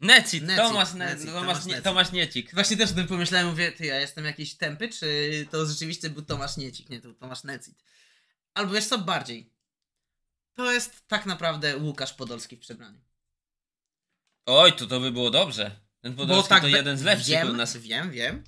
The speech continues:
Speaker 2: I tak pewnie będzie. Ale do czasu, bo Podolski też wieczny nie będzie. I zaraz się skończy. Pójdzie,
Speaker 1: Ale,
Speaker 2: jak to się mówi,
Speaker 1: a myślisz,
Speaker 2: w
Speaker 1: że Kanna będzie współwłaścicielem Karmin Corp?
Speaker 2: Nie wiem, zobaczymy. Może. Jak
Speaker 1: Za
Speaker 2: dobrze
Speaker 1: to
Speaker 2: zagra.
Speaker 1: jeszcze, e, Podolski jeszcze obiecał, że w Polsce postawi swój, e, kebab.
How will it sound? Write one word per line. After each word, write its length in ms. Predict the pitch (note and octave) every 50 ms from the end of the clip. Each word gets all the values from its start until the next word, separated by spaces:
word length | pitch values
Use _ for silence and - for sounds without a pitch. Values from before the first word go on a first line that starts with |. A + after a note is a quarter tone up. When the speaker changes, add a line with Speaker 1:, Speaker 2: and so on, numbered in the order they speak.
| _ _ -
Speaker 2:
I 100 | C#3 -
tak 200 | D#3 E3+ - -
pewnie 220 | E3+ F3 F#3 F#3
będzie. 420 | E3 E3 C3+ B2 A#2+ - - - -
Ale 220 | - C3+ C#3+ D#3 D#3+
do 120 | D#3 F3+
czasu, 360 | F3+ - G#3 D#3+ - - A#2+
bo 100 | A#2 A#2
Podolski 420 | A2+ C3 B2+ A#2 C3 B2+ - - C#3+
też 160 | D3+ C#3+ C#3
wieczny 280 | B2+ B2 - - B2+ B2
nie 100 | B2+ B2
będzie. 240 | A#2 A2 G2+ - - _ - _ _ _ _
I 60 | C3+
zaraz 260 | C3 C3+ B2 C3 C3 -
się 100 | D#3 D3+
skończy. 340 | - - D3+ C3 - C#3+
Pójdzie, 440 | B2+ - D3+ D#3 D3 D#3 D3+ C#3 C3+ C3+ - - - - _ _ -
Speaker 1:
Ale, 120 | A#2+ B2
Speaker 2:
jak 100 | B2+ B2+
to 100 | B2 -
się 120 | - F3+ E3
mówi, 220 | E3 D#3+ D3 -
Speaker 1:
a 80 | D3+ C#3+
myślisz, 320 | C#3+ D3 D3 D3+ D3 C#3+
Speaker 2:
w 60 | C#3+ C#3+
Speaker 1:
że 80 | C#3 C#3+
Kanna 400 | B2+ C#3 C3+ C3+ C#3 C#3 C#3 C3
będzie 420 | C#3 C3+ B2+ A#2+ C3 B2+ B2+ A#2+
współwłaścicielem 960 | - - - - C3+ B2 B2 B2+ B2 - - A#2+ - C3+ A2 B2 D#3+ F3 F3+
Karmin 360 | - B2 A#2 A#2+ A#2+ A#2+ A#2
Corp? 220 | - D#3+ - -
Speaker 2:
Nie 100 | F4 -
wiem, 160 | D#3 D3+ D3 C#3+
zobaczymy. 540 | D#3 D#3+ E3+ E3+ - F3+ C#3+ B2+ A#2+ A#2+ - _ _
Może. 340 | D#4 A#3+ E3 D3 B2+ B2 - - -
Jak 160 | D#3+ D3 C3
Speaker 1:
Za 80 | C3 F3+
Speaker 2:
dobrze 160 | F3+ - F#3+
Speaker 1:
to 60 | F3+
Speaker 2:
zagra. 160 | F3+ E3 B2
Speaker 1:
jeszcze, 220 | B2 - - D3+ D3
e, 40 | -
Podolski 540 | - E3 E3+ E3 F3+ E3+ D#3+ - - F3
jeszcze 300 | D#3+ D#3 D3+ - - E3
obiecał, 440 | E3+ D#3 C#3+ C#3 C3+ - D#3+ D3 D3+
że 440 | B2+ A#2+ C3 A#2+ B2+ C#3 C#3+ D3 C#3+ _
w 120 | - -
Polsce 380 | - C#3 C3 B2 B2 - C#3 B2+
postawi 480 | - C3 B2 - - A2+ A2 A#2 B2
swój, 480 | A#2+ - - A#2+ A#2+ A#2+ A#2 - - -
e, 40 | A2+
kebab. 400 | - - G#3+ - G#2+ G#2 G#2+